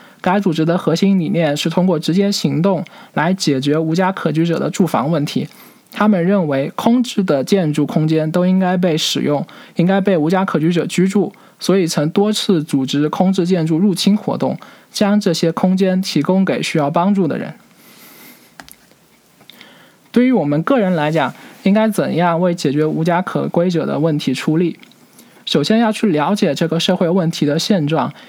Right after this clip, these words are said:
以及导致的原因，并且适时的去了解有关的法律法规，了解有哪些正在进行的政策讨论，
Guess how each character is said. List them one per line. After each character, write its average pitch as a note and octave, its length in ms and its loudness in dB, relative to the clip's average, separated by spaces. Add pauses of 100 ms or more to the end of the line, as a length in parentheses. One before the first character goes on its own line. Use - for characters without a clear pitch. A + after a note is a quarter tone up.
(140)
以 C#3+ 100 2
及 F3 180 0
导 D3+ 240 -2
致 E3+ 180 0
的 D3+ 100 0
原 C3 220 0
因， D#3+ 200 0 (960)
并 A#3 140 4
且 F3 140 2
适 A3+ 220 2
时 E3 180 0
的 E3+ 100 2
去 - 180 0
了 D3+ 240 2
解 E3+ 180 0
有 D#3+ 120 -2
关 - 200 0
的 E3 100 0
法 - 220 -2
律 D#3 100 0
法 D3 220 -4
规， D3+ 280 -2 (420)
了 D#3+ 220 2
解 F3+ 160 2
有 F3 140 0
哪 D#3 160 -2
些 D#3+ 140 -2
正 E3 160 0
在 D#3+ 120 2
进 E3 220 0
行 C#3+ 220 -4
的 D3 220 0
政 E3 220 0
策 D#3 180 -2
讨 - 180 -6
论， D3 260 -2